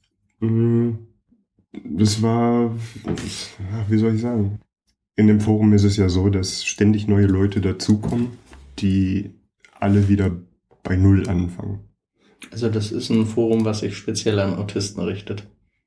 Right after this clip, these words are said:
Speaker 1: Richtig.
Speaker 2: Also quasi Online-Selbsthilfe, so ein bisschen Austausch.
Speaker 1: Richtig.
Speaker 2: Okay.
Speaker 1: Das ist das Selbsthilfeforum von Aspis e V.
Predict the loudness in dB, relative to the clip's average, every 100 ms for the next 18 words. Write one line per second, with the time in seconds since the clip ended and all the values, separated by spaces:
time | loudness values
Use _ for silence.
0 | _ -6 -4 -4 -8 -10 _ _ _ _
1 | _ _ _ _ _ 0 0 -2 -2 0
2 | 0 0 0 2 2 2 0 -2 -2 -2
3 | -2 -6 -6 -6 -8 -10 -10 -4 -2 -2
4 | -4 -2 -2 -6 -18 -8 -2 -2 -4 -10
5 | -10 -6 -2 2 2 0 0 0 -2 0
6 | 0 0 -2 -2 -4 -4 -4 -4 -4 -6
7 | -6 -8 -8 -8 -10